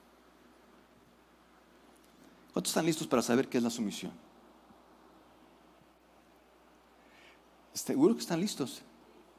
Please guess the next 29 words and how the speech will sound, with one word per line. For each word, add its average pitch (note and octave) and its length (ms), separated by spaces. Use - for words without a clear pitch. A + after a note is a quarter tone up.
No C3 180
creo D#3+ 140
que - 80
estén B2+ 220
listos. - 480
No A2 160
les D#3 220
va D#3 60
a D#3 40
gustar C#3+ 600
lo A#2 120
que B2 80
les G#2+ 140
voy A#2+ 160
a A#2+ 60
decir. A#2 400
No A2+ 80
les C3+ 180
va C#3 40
a C3 40
gustar. A#2+ 520
Pero G#2 160
ni G#2+ 100
modo, A#2+ 260
se A#2+ 80
los F#2+ 120
voy G#2+ 100
a - 40
decir. F#2+ 280